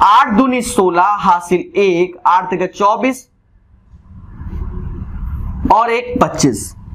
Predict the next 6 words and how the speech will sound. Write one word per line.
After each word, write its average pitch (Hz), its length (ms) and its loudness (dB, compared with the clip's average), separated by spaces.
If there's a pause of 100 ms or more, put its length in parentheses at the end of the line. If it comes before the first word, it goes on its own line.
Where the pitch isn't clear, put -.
(380)
दो 226 340 6
सौ 285 240 4
छप्पन। - 580 0 (840)
तो - 80 4
आंसर 233 480 4
आएगा 202 340 4